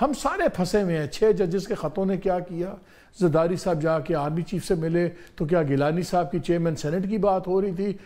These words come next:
हम वो गाड़ियाँ देखते हैं, मर्सिडीज़ों के काफ़िले आफरे जा रहे और फुर-, फुरती हैं। एक वर्ल्ड बैंक की रिपोर्ट भी आई है, खौफनाक रिपोर्ट है, ये दो हज़ार तेईस की, जिसमें आप, उन्होंने रिलीज़ किया, इसमें बताया कि एक करोड़ और पाकिस्तानी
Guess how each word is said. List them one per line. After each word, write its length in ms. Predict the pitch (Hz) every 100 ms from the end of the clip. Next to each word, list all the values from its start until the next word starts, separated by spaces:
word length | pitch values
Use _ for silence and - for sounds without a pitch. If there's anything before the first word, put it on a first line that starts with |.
| - -
हम 100 | 339
वो 120 | 226
गाड़ियाँ 460 | 156 170 175 190
देखते 300 | 165 160 -
हैं, 80 | 185
मर्सिडीज़ों 560 | 160 160 160 156 151 170
के 120 | 170
काफ़िले 460 | - 156 151 170 156
आफरे 420 | 147 160 165 147
जा 220 | 143 175
रहे 200 | 185 160 - - -
और 240 | 208 208 -
फुर-, 240 | 202 151
फुरती 320 | - 196 - 226
हैं। 240 | 135 - - _ _ _ 330
एक 120 | 240
वर्ल्ड 260 | 185 247
बैंक 200 | 226 262
की 80 | 220
रिपोर्ट 320 | 202 190 180
भी 140 | 147 143
आई 120 | 123
है, 200 | 104 110 _ _ _ _ _ _
खौफनाक 500 | 196 220 226 233 147
रिपोर्ट 340 | 147 143 113
है, 100 | - - - - - _ _ - _
ये 260 | 196 185 175
दो 200 | 160 170
हज़ार 160 | 180 175
तेईस 360 | 196 196 196
की, 160 | - 208
जिसमें 380 | 240 208 202 247
आप, 160 | 240 247
उन्होंने 260 | 233 190
रिलीज़ 300 | 170 247 226
किया, 140 | 240 233
इसमें 220 | 226 214
बताया 360 | 190 185 208
कि 140 | 214 220 226 208 - - - 262
एक 300 | 294 294 -
करोड़ 360 | 208 208 220
और 280 | 220 220 220
पाकिस्तानी 800 | - 170 165 143 156 143 147